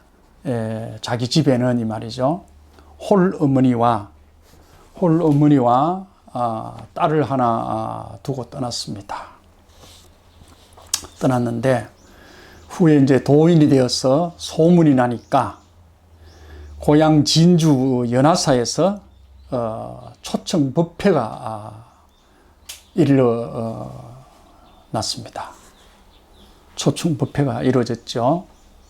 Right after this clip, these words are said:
음, 그래서, 어, 폼 잡고 탁, 어, 법자에 소위 올랐는데, 법석에 올랐는데, 어,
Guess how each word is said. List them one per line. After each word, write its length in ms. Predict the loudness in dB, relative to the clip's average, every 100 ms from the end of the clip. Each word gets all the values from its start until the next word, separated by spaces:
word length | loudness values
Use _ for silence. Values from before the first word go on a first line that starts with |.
| -6
음, 300 | -6 -4 -10 -18 _ _ _ -20 -20 -14 0
그래서, 460 | 2 4 2 2 -4 _ _ -20 -20 -20 -12
어, 720 | -4 -2 -2 -6 -10 -14 -18 -20 -20 _
폼 280 | 2 4 6
잡고 460 | 4 4 2 -2 -8 _ _
탁, 680 | 0 0 0 -2 -4 -8 -14 _ -6
어, 320 | -6 -4 -8 -2
법자에 1080 | -2 2 2 2 0 -4 -6 -8 -12 -16 -18 -20 -20 -20 -20 -14
소위 420 | -6 -6 -6 -10 0
올랐는데, 840 | 0 0 -2 -6 -2 0 0 -4 _ _ _ _ -6
법석에 340 | -4 -4 -6
올랐는데, 720 | -4 -4 -4 -6 -2 -2 -2 -12 -20 -20 _ _ _ _ -20 -20 -20 -20 -20 -20 -20 -20 -20 _
어, 880 | 0 4 6 6 6 6 4 4 2